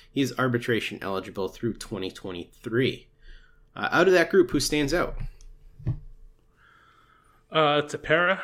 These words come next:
Speaker 2: I think it's interesting. Yimi Garcia is also interesting. Uh, Bard, I think, would be kind of fun.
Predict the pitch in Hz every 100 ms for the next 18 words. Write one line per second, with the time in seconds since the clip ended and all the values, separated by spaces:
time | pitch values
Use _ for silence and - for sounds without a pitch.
0 | - 139 156 139 151 147 - 156 147 135
1 | 135 117 - 135 135 131 123 - _ _
2 | 131 127 - 120 117 131 - 135 123 120
3 | - 127 113 113 113 127 147 117 131 120
4 | 113 110 113 104 - 110 110